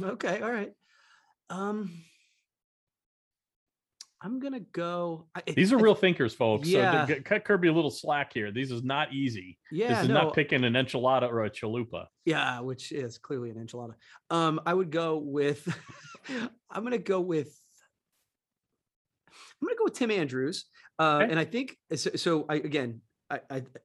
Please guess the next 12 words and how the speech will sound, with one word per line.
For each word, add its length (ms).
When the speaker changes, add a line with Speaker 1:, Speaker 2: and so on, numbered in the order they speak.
Speaker 1:
I, 200
I 140
love 320
what 260
Dale 240
is 140
doing 180
at 100
P 120
P 160
A 180
I. 200